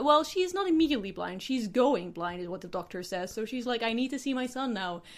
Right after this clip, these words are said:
And then she goes to East Lynne, and she goes to see her son, and then basically she sees him, and that's where the movie ends, presumably because the last bit of it is lost, because it's a very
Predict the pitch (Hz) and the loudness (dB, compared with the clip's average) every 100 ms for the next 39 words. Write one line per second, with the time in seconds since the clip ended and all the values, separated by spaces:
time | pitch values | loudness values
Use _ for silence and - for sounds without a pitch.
0 | - - 214 214 208 208 202 220 214 214 | -20 -8 -4 -2 -2 -4 -2 0 0 -2
1 | 214 226 208 202 196 190 196 294 - - | -6 -6 -4 -6 -4 -2 -2 -2 -6 -6
2 | 285 269 269 233 208 214 220 202 202 208 | -4 -2 -4 -2 -2 -2 -4 -6 -6 -4
3 | 190 190 240 247 254 254 233 233 190 190 | -2 0 -2 -4 -6 -2 -2 -2 -4 -2
4 | 240 202 196 202 202 196 - - _ - | -2 -4 0 0 0 -6 -12 -20 _ -20
5 | _ 214 247 247 269 262 - 214 - 220 | _ 0 0 0 -2 -2 -4 -6 -4 -2
6 | 294 349 349 220 214 220 226 226 220 214 | 0 2 2 2 0 0 2 2 2 0
7 | 208 202 - 196 254 294 - _ - 240 | -2 -4 -2 0 2 0 -4 _ -8 -6
8 | 240 311 392 359 320 269 262 254 247 220 | -2 2 2 4 2 2 -2 -2 -2 -2
9 | 208 208 220 185 202 208 190 190 180 180 | 0 0 0 -2 -4 -2 -4 -6 -4 -4
10 | 165 - - - 202 214 220 175 226 240 | -4 -8 -8 -6 -6 -6 -6 0 2 4
11 | 233 226 | 2 0